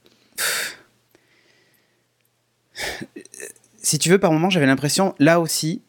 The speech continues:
d'avo-, de, de, j'imaginais bien les, les, euh, Lini et Lala, euh, en gros, pas assouvir un fantasme, mais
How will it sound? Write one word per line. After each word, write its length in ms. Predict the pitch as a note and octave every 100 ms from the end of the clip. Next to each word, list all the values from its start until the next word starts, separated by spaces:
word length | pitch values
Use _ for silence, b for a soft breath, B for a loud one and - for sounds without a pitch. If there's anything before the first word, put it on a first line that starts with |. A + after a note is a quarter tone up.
| -
d'avo-, 420 | B2+ C3 C3 C3
de, 280 | A#2 B2+ B2
de, 180 | A#2
j'imaginais 540 | B2 D3+ E3+ D#3+ F3 E3
bien 320 | C3+ D3 E3+
les, 260 | F3 B2+ A2+
les, 280 | A#2+ A#2+ A2+
euh, 100 | A#2
Lini 460 | B2 C3 D3 D#3+
et 40 | C3
Lala, 480 | A#2+ C3 D#3 E3+
euh, 140 | - A#2+
en 120 | B2
gros, 360 | B2+ B2+ E3+ D3
pas 220 | - C#3+
assouvir 380 | C#3 - D3 D3
un 100 | C#3
fantasme, 600 | - D#3 - E3+ E3 C3
mais 260 | A#2+ A#2+